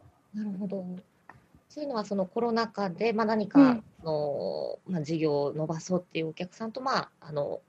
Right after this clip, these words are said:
Speaker 1: にヒアリングしながら、まあ、一緒に
Speaker 2: うん。
Speaker 1: なんか考えていったりとかっていうところもやられてるんですか？
Speaker 2: うん。そうですね。
Speaker 1: うん。
Speaker 2: 本当にそういう感じです。
Speaker 1: えー、そうです。
Speaker 2: うん。
Speaker 1: ありがとうございます。
Speaker 2: はい。いえいえ。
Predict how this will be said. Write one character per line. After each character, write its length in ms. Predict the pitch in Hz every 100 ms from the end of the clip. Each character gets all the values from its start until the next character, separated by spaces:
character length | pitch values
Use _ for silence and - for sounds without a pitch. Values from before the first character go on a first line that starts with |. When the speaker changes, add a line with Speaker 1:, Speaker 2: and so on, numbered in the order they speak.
| _
Speaker 1:
に 120 | 190 196
ヒ 160 | -
ア 60 | 180
リ 80 | 175
ン 80 |
グ 80 | 160
し 140 | 175 190
な 140 | 190
が 120 | 190
ら、 240 | 226 254 226
ま 120 | 180
あ、 20 |
一 160 | 175 269
緒 40 |
に 120 | 247
Speaker 2:
う 20 | 151
ん。 40 | - _ _ _ -
Speaker 1:
な 60 | 165
ん 20 |
か 240 | - 175
考 80 | 160
え 60 | 147
て 80 |
い 60 | 139
っ 20 |
た 120 | -
り 100 | 165
と 100 | 147
か 220 | - - -
っ 40 |
て 220 | - -
い 20 |
う 40 | -
と 80 | 226
こ 140 | 220
ろ 60 | 247
も 300 | 285 277 - _
や 100 | 180
ら 100 | 156
れ 80 | 143
て 120 | 240
る 100 | -
ん 20 |
で 40 | -
す 0 |
か？ 640 | _ _ _ - - -
Speaker 2:
う 40 | -
ん。 40 |
そ 160 | 311 285
う 20 |
で 120 | 240
す 140 | -
ね。 440 | 196 220 240 240 240 214
Speaker 1:
う 40 |
ん。 40 | 214
Speaker 2:
本 60 |
当 100 | 220 196
に 180 | 202
そ 180 | 208 202
う 60 | 202
い 80 | 196
う 80 |
感 240 | 196 196 190
じ 140 | 190
で 160 | 190 190
す。 180 | - - _ _ -
Speaker 1:
え 20 |
ー、 320 | 190 185 180 175 - 196
そ 120 | - 190
う 20 |
で 120 | 202
す。 40 | 202
Speaker 2:
う 40 | 190
ん。 180 | 202 233 _ _ _ _ _ _ - _
Speaker 1:
あ 60 | 185
り 60 |
が 100 | 180
と 120 | 185
う 20 | 165
ご 80 |
ざ 140 | 165 185
い 40 |
ま 160 | 165 185
す。 140 | 190
Speaker 2:
は 240 | 180 190 226
い。 320 | 214 240 302 202
い 60 |
え 20 | 196
い 280 | 190 185
え。 240 | 190 196